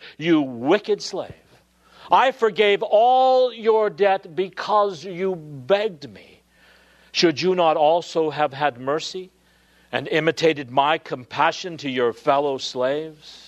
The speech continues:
"Just as I had mercy on you, you should have shown mercy." The king was angry with him,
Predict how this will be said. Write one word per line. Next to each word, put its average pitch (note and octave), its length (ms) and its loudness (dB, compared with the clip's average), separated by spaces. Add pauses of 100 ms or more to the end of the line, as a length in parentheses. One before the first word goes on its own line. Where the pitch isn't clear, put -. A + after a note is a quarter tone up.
(760)
"Just A3+ 360 2
as G#3+ 160 2
I A3 180 4
had G3 260 0
mercy G3+ 480 -2
on G3 220 2
you, G#3 240 2 (140)
you B3 720 2
should A3+ 240 2
have G3+ 120 0
shown A#3+ 720 2
mercy." G#3 800 0 (1200)
The G3+ 120 4
king C4 600 0
was A3 300 4
angry A3+ 580 2
with B2+ 220 -4
him, A#2+ 260 -10